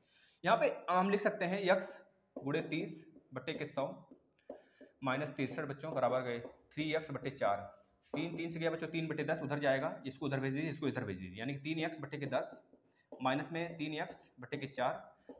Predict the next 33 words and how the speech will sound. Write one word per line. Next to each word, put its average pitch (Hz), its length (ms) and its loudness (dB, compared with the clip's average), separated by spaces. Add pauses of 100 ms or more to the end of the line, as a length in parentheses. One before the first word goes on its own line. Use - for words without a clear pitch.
बराबर 131 260 2
में 147 100 -2
तिरसठ 98 320 -6
बच्चों, - 220 -16
सॉल्व - 240 4
कर 160 80 0
लीजिए। 143 300 -2 (800)
<coughs> - 1300 8
बीस 160 200 0
हो 170 60 2
जाएगा 165 240 2
बच्चों 160 200 -6
इसका 156 220 -2 (260)
लस, 139 220 4 (560)
दस 151 140 2
दूनी 160 180 0
बीस, 165 160 0
दो 165 100 -2
तिहाई 160 260 -2
छः 151 300 2
एक्स - 240 -8 (440)
और 127 140 2
यहाँ 139 140 2
पे 139 160 0
चार, 135 380 4
यानी 135 140 0
चार 151 200 2
पचे 147 160 0
बीस, 151 220 0
पाँच 139 160 2
तीन 143 140 0
पन्द्रह 110 220 -4
बच्चों, 98 220 -14